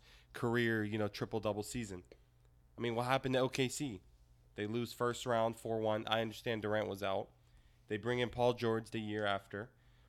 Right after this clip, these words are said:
What happens again? You know, Westbrook averages a triple-double. What happens in the playoffs? They're out first round. I mean, now this year,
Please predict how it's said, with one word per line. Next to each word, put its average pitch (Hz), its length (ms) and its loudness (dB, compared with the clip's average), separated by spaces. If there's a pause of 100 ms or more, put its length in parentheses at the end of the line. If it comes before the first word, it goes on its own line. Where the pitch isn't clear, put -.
What 110 120 -2
happens 113 380 -2
again? 107 320 0
You 120 100 0
know, 110 80 4
Westbrook 101 540 -2
averages 104 400 -2
a 110 80 -8
triple-double. 98 680 -6 (800)
What 101 140 -2
happens 110 320 2
in 110 60 -2
the 110 60 0
playoffs? 123 580 4 (640)
They're 101 160 4
out 98 180 6
first 104 240 -4
round. 101 240 -4 (760)
I 110 40 -6
mean, 110 160 0
now 113 180 6
this 143 280 2
year, 113 320 0